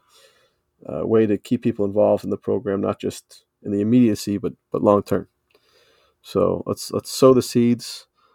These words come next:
make sure this program reaps its benefits that it deserves over a long time, and get people involved again. And part of that is, is stuff like this. So that's, um, that's my really ugly. And with that, we'll, we'll turn it over to the folks in D C.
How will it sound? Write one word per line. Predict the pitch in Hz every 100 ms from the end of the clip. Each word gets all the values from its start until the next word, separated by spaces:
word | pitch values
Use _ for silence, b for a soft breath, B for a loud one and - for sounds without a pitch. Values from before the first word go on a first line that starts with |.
| _
make | 113 104
sure | 110
this | 104 -
program | 120 110 110 107 104 - _ _ _ _ _
reaps | 113 120 127 - -
its | -
benefits | - 110 110 113 -
that | 107
it | 95
deserves | 107 98 104 101
over | 98
a |
long | 95 98
time, | - 95
and | 95
get | 98
people | - - 95
involved | 92 85 92 90
again. | 87 90 95 - b b b b
And | 104
part | - 90
of | 90
that | 92
is, | 87 -
is | -
stuff | - - -
like | - -
this. | - - - _ _
So | - 80 82 - _ b b b _
that's, | - 127 -
um, | 104 98 98 - _
that's | 113
my | 110
really | 107 107 85
ugly. | - - - _ _ b b b b b - - - - - _ _
And | 127
with | 120
that, | 135 175 -
we'll, | 120 -
we'll | 120
turn | 151 151
it |
over | 160 151
to |
the | 147
folks | 151 160 147
in |
D | 139 147
C. | - 175 135